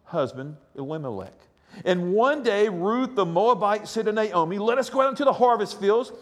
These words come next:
to pick up the stalks of grain left behind by anyone who's kind enough to let me do it.' And Naomi replied, 'All right, my daughter, go ahead.' So Ruth went out to gather grain behind the harvesters.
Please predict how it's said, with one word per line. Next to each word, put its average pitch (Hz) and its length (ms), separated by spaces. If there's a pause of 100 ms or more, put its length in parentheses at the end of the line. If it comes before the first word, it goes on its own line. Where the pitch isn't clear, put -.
(160)
to 202 80
pick - 220
up 254 120
the 214 60
stalks 233 400
of 254 100
grain 202 300
left 226 260
behind 214 320
by 202 100
anyone 233 360
who's 202 180
kind 214 340
enough 196 340 (260)
to 196 80
let 185 180
me 208 100
do 277 220
it.' - 260 (680)
And 185 100
Naomi 233 380
replied, 190 480
'All 262 340
right, 226 260
my 170 120
daughter, 196 480 (340)
go 262 240
ahead.' 208 380
So 226 160
Ruth 220 400
went 226 180
out 240 160
to 202 80
gather 226 380
grain 202 440
behind 185 380
the 214 60
harvesters. 226 600